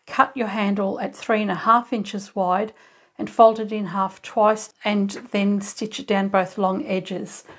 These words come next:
The reason we're cutting it at three and a half inches rather than four inches is just to allow a little bit of movement with the buckles that we're going to be using.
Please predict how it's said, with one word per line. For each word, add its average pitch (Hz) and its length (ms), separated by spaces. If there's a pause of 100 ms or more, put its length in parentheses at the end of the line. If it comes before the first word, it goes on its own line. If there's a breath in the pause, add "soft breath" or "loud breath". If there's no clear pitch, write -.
(520 loud breath)
The 240 80
reason 269 320
we're 254 200
cutting 214 380
it 202 120
at 214 100
three 214 220
and 202 80
a 185 60
half 208 340
inches 202 340
rather 196 320
than 202 220
four 226 360
inches 202 520 (400 soft breath)
is 269 180
just 330 240
to 294 180
allow 220 380
a 220 100
little 240 240
bit 226 220
of 202 160
movement 208 760
with 202 300
the 180 200
buckles 180 500
that - 120
we're 180 100
going 185 260
to - 120
be 185 120
using. 170 480